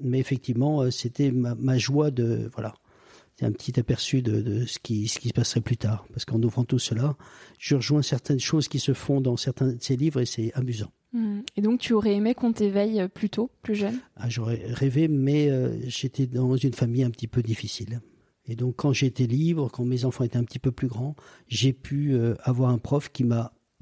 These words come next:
Speaker 1: appris à ouvrir ce que nous sommes tous, ce que nous avons tous en nous, et c'est pas, je suis pas supérieur aux autres, je suis quelqu'un qui a simplement travaillé. Voilà, j'avais, il y avait déjà en arrivant chez, chez mon, euh, chez mon prof magique qui voyait dès, dès le premier jour.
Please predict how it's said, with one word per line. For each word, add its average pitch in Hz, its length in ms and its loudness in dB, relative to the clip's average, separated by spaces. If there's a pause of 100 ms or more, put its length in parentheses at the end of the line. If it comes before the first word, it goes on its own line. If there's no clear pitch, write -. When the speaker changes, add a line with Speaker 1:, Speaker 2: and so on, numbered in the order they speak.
Speaker 1:
appris 147 540 0
à - 220 -8
ouvrir 165 640 2
ce - 80 -10
que - 100 0
nous 135 220 2
sommes 117 720 -8
tous, 185 360 0 (520)
ce - 180 -6
que - 80 0
nous 131 280 4
avons 123 200 4
tous 185 320 0
en 135 100 2
nous, 165 340 2
et 139 80 2
c'est - 200 -2
pas, 135 640 0
je 123 140 -4
suis 123 160 -4
pas - 120 0
supérieur 143 480 0
aux 135 200 2
autres, 196 180 -2
je - 60 -18
suis - 120 -16
quelqu'un 117 280 -4
qui 127 120 -6
a 113 80 -4
simplement 151 400 -2
travaillé. 123 520 -2 (480)
Voilà, 120 260 -4
j'avais, 117 400 0
il 135 60 -10
y 131 80 2
avait 135 120 4
déjà 151 240 2
en 135 140 4
arrivant 151 400 2
chez, 120 300 0
chez - 180 -4
mon, 113 220 -4 (100)
euh, 131 100 0
chez - 160 -4
mon 117 120 0
prof - 260 -4
magique 120 340 -2
qui - 240 -4
voyait 151 280 2
dès, 147 160 2
dès 139 120 2
le 156 60 -2
premier 151 300 2
jour. 139 340 0